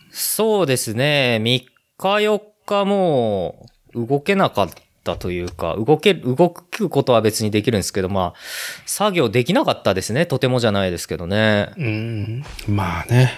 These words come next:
Speaker 2: あの、一人親方というかね、単身で、まあ、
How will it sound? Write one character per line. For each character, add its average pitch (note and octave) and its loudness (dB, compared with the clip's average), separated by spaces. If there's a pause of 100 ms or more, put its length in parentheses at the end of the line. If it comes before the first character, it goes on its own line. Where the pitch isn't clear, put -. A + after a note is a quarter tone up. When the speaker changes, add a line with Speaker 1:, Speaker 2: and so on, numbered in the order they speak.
(220)
Speaker 2:
あ G2+ 0
の、 G2 0
一 - -4
人 A2 2
親 B2 4
方 G2 -4
と G2 -6
い G2+ -2
う G#2+ 0
か F#2+ -6
ね、 B2+ 0
単 A#2+ 2
身 B2 -2
で、 C3 0 (880)
ま G#2+ 2
あ、 - -16